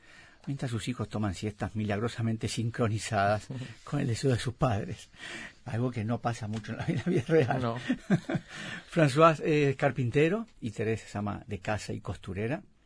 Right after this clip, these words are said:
Speaker 1: Y, y bueno, esta película está captada como de manera impresionista por los lentes de Claude, eh, Beausoleil y Jean Rabier. La felicidad de la pareja es desbordada, es, es, es muchísima,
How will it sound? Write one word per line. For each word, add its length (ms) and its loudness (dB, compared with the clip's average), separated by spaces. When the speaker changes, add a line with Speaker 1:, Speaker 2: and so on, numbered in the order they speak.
Speaker 1:
Y, 760 2
y 100 -2
bueno, 360 0
esta 280 -2
película 420 -2
está 180 2
captada 380 0
como 180 -2
de 80 2
manera 260 0
impresionista 840 0
por 160 -8
los 120 -4
lentes 320 -6
de 100 -4
Claude, 460 0
eh, 320 0
Beausoleil 640 -2
y 220 -2
Jean 200 0
Rabier. 440 0
La 140 -6
felicidad 460 -2
de 80 0
la 100 -2
pareja 460 -2
es 400 -4
desbordada, 960 2
es, 320 -8
es, 320 -14
es 240 -12
muchísima, 720 -2